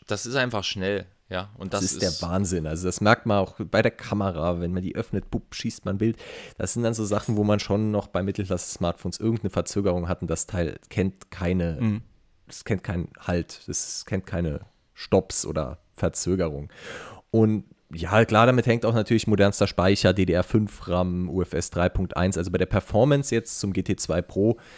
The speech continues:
Speaker 2: äh, macht Realme tatsächlich gar keine Abstriche. Also, und sie haben wirklich den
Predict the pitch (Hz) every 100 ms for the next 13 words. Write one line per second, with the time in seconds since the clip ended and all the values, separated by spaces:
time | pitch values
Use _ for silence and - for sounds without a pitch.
0 | - - - 95 90 - 110 110 104 95
1 | 104 - 95 - - - 107 101 104 -
2 | - - 104 113 101 92 82 85 87 85
3 | 67 50 90 90 87 - 95 90 110 101
4 | 135 135 - - 101 98 95